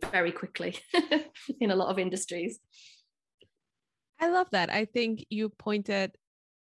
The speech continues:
Speaker 2: so many important things. I mean, and especially going beyond this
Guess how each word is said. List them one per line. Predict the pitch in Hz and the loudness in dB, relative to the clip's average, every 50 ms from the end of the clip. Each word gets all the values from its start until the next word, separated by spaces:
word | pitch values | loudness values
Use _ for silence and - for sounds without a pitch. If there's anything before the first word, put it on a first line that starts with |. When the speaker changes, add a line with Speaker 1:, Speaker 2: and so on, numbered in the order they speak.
| _ _ - | _ _ -10
Speaker 2:
so | 202 - 247 233 226 | -4 -2 0 2 2
many | 226 226 226 214 | 2 2 2 0
important | 208 196 196 - 196 185 180 - 185 190 185 185 | -2 -2 -4 -6 -6 -6 -4 -4 -6 -6 -6 -6
things. | - 190 180 180 180 190 - - | -6 -6 -4 -4 -4 -6 -6 -6
I | 185 | -6
mean, | 143 170 - - 185 - | -4 -4 -6 -8 -4 0
and | - 214 214 214 | 2 2 2 2
especially | 214 - - 226 226 262 247 233 202 | 2 0 0 0 0 0 0 0 2
going | 196 208 208 208 | 2 0 0 0
beyond | 202 190 190 180 180 185 185 180 | 0 0 0 2 2 0 0 0
this | 170 175 170 165 165 175 - - - - | 0 0 0 -2 -2 -4 -8 -12 -16 -18